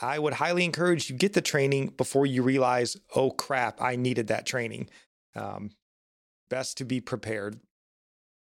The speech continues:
And then also, we are proud members of the Christian podcast community. Uh, I got right here pulled up Apple Podcast.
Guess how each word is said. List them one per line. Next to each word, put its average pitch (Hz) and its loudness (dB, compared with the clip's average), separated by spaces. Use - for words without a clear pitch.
And 135 -4
then 139 -2
also, 175 2
we 139 2
are 120 0
proud 131 2
members 139 2
of 127 -4
the 123 -2
Christian 135 -2
podcast 123 0
community. 175 0
Uh, 110 -4
I 113 -6
got 123 -2
right 123 0
here 139 2
pulled 139 2
up 143 2
Apple 127 0
Podcast. 147 -2